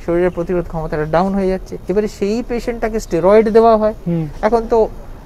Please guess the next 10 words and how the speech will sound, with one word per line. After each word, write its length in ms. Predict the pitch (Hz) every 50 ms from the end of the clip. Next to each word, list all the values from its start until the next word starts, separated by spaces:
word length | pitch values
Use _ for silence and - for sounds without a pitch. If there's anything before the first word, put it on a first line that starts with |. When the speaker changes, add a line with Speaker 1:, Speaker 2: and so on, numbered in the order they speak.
| - -
Speaker 1:
একটা 200 | - 151 202 190
treatment 500 | - - 220 226 214 - 220 226 208 156
major 440 | 143 160 190 220 208 247 233 202 175
আমাদের 360 | 165 160 175 185 190 208 202 190 - - - - - - -
হচ্ছে, 280 | 185 180 - - 226
হচ্ছে 240 | 202 202 196 - 190
game 360 | 151 139 147 165 202 214 220
changer 340 | 214 - 233 226 226 240 226
হচ্ছে 200 | 233 226 - 226
steroid। 420 | - - 202 180 160 131 113 101